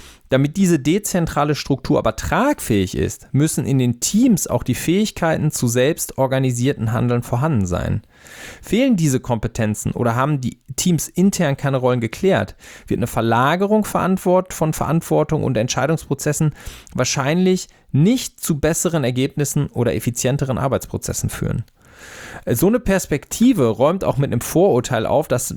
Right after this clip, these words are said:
Agilität ja oft vorauseilt, dass mit Agilität und Selbstorganisation gemeint ist, anything goes, jeder kann machen, was er will. Da geht's überhaupt nicht drum. Es geht überhaupt nicht darum, Beliebigkeit in der Zielsetzung von Arbeit zu haben. Klare Ziele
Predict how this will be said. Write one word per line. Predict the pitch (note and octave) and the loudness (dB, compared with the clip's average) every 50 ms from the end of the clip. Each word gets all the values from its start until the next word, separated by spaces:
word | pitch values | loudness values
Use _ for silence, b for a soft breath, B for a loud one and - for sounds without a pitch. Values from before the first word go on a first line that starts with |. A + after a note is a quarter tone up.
| - B2 | -4 -4
Agilität | - - B2+ A2+ B2 B2 A#2+ A#2+ A#2+ - D3+ D3+ - | -2 -2 -2 -2 0 0 0 0 0 0 -2 -2 0
ja | - - | 0 -2
oft | - B2+ - | -2 -2 -4
vorauseilt, | - - A#2 G2+ A2+ B2 C#3+ - - - C#3 C#3+ D#3 D#3 - | -4 -4 -2 0 2 0 0 0 -2 -2 0 0 0 0 0
dass | G#2+ A#2 - - | -2 -2 -2 -2
mit | - A#2+ A#2 - | -2 -2 -2 -2
Agilität | - B2 A2+ A#2+ A#2+ A#2+ A#2+ A#2+ - - C3 C#3 E3 F3+ - - - - - - | -2 -2 0 2 2 2 0 0 -2 0 2 2 2 2 0 -4 -12 -12 -8 -4
und | - B2+ A2+ | -2 -2 0
Selbstorganisation | A#2+ B2 C#3 D3 - - B2+ C3 C3+ C3+ B2 C3 B2 - - - C#3+ C#3 C#3 C#3+ C3 | 2 0 0 0 -2 -2 -2 0 0 0 0 -2 -2 -2 -2 -2 0 0 2 0 0
gemeint | B2+ A2+ A2 G#2+ B2 D3+ D#3+ - | 0 0 2 2 0 0 -2 -2
ist, | B2 - - | -4 -4 -2
anything | C3+ C3+ D#3 D#3+ - - C#3 C3 | 0 2 2 2 2 0 0 2
goes, | B2 B2 C#3+ D#3+ - | 2 2 2 2 2
jeder | - C3 C3+ D3+ | 2 0 0 0
kann | - - C3+ A#2+ | 0 -2 -2 -2
machen, | A#2+ C3 - D#3 E3 | -2 -2 -2 -2 -2
was | B2 A#2 - | -2 -2 -2
er | A2 G#2 G#2+ | -2 0 0
will. | B2 C3 G#2+ F2+ E2+ B B B B B B B B B B - | 2 2 2 0 -2 B B B B B B B B B B -4
Da | - C#3+ | -4 -2
geht's | D3+ G#3 B3+ B3+ - | 0 0 0 0 0
überhaupt | - E3+ F3 D#3+ F#3 G3 - - | -2 -2 0 0 0 0 0 -2
nicht | C3 A2+ - - | -2 -4 -4 -4
drum. | - F#2 F2+ E2+ E2+ F2 B B B B B B B B B | -4 -2 -2 -2 -2 -4 B B B B B B B B B
Es | - B2+ - | -4 -4 -2
geht | - D#3+ D#3+ D#3+ - _ | 0 -2 -2 -2 -6 _
überhaupt | - F#3+ A3 B3+ B3 G3+ G3+ G#3+ G#3+ | -2 0 2 2 4 4 2 2 2
nicht | F#3 F3+ - - | 0 0 0 0
darum, | E3 D#3 E3+ E3 | 0 2 2 2
Beliebigkeit | D3 B2+ B2 B2 D3+ F3+ A#3+ A3+ - - - - G3+ G#3+ - | 0 0 0 -2 0 2 2 0 0 -2 -2 0 0 0 2
in | - E3 | 2 2
der | D#3 D3+ | 0 0
Zielsetzung | - - - E3+ E3 D#3 D3+ C#3 - C#3+ C3+ | 0 0 0 0 0 0 -2 -2 -2 -2 -2
von | - - B2+ C3+ - | -2 -2 -2 -2 0
Arbeit | - D#3 D#3 B2+ F2+ - | 0 0 2 0 0 -2
zu | - - G2 F2+ | -2 -4 -4 -2
haben. | G2 F2+ F2+ F2+ - G2 - B B B B B B B B B B B - | -2 -2 -2 -2 -4 -4 -6 B B B B B B B B B B B -2
Klare | - F3 F#3 G#3+ B3 C4 A3 G3 E3 | 0 2 2 4 2 2 2 0 0
Ziele | - - - - G#3+ A#3+ C4+ A#3+ D#3 A2 G2 F2 F#2 | 0 -2 -2 0 2 2 4 4 4 2 2 -2 -4